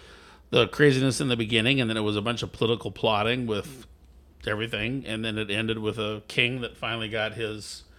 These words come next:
head out of his ass and told his daughter a very interesting dream about a song of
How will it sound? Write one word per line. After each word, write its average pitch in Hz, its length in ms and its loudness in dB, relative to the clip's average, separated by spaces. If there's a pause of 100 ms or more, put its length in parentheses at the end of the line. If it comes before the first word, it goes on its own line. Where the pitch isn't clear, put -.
(260)
head 143 200 6
out 123 140 6
of 107 80 -2
his 95 140 -4
ass 101 560 -4 (1040)
and 120 260 -4
told 117 680 2 (260)
his 127 240 0
daughter 117 420 4
a 117 80 2
very 113 560 0 (1080)
interesting 120 600 -4
dream 120 680 0 (300)
about 110 280 -2
a - 40 -2
song 123 540 0
of 110 380 -6